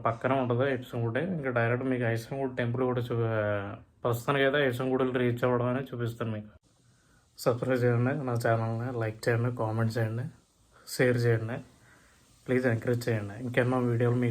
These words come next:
గురించి చేస్తూ ఉంటాను. మీ ఏకే రెడ్డి సిక్స్. మనం చూస్తుంది ఇప్పుడు రాజమండ్రి రైల్వే స్టేషన్ అనేది ఫ్రంట్ ఎంట్రన్స్ ఇది. ఇక్కడి నుంచి మనం స్టార్ట్ అవుతాం.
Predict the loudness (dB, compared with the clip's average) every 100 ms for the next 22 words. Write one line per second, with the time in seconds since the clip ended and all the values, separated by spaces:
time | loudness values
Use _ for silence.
0 | 0 0 -2 -2 -2 -2 0 0 0 -2
1 | -2 -2 0 0 2 0 0 -2 -4 -6
2 | -10 -14 -18 -20 _ _ _ _ _ _
3 | _ _ _ _ _ -14 -14 -20 _ _
4 | _ _ _ -20 -6 2 6 6 6 2
5 | 6 6 6 6 4 2 0 -4 -2 4
6 | 8 10 8 8 8 8 6 6 4 4
7 | 4 4 2 2 0 2 4 4 4 4
8 | 4 4 2 0 -4 -14 -20 -20 -20 -20
9 | -20 -20 -20 -20 -20 -20 -20 -6 -4 4
10 | 8 8 8 6 4 6 6 6 4 4
11 | 2